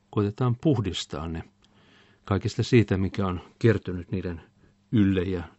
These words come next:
niiden lisäksi ja niitä vääristämään ja likaamaan. Ja oikeastaan tässä on kysymys su-, juuri siitä samasta, joka tapahtui tuhatviisisataaluvulla,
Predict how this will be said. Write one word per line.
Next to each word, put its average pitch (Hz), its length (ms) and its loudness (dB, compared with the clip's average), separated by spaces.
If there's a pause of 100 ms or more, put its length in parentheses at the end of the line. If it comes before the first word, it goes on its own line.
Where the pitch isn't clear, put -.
niiden 90 420 -8
lisäksi 101 720 0
ja 87 80 -12 (1200)
niitä 98 300 -2 (200)
vääristämään 85 760 0
ja 78 120 -12 (480)
likaamaan. 98 720 -4 (2500)
Ja 131 60 2
oikeastaan 113 420 4
tässä 131 240 4
on 127 140 6
kysymys 123 440 0
su-, 135 260 0
juuri 131 240 4
siitä 120 220 0
samasta, 117 500 2
joka 95 180 -2
tapahtui 92 720 -4 (440)
tuhatviisisataaluvulla, 95 1300 2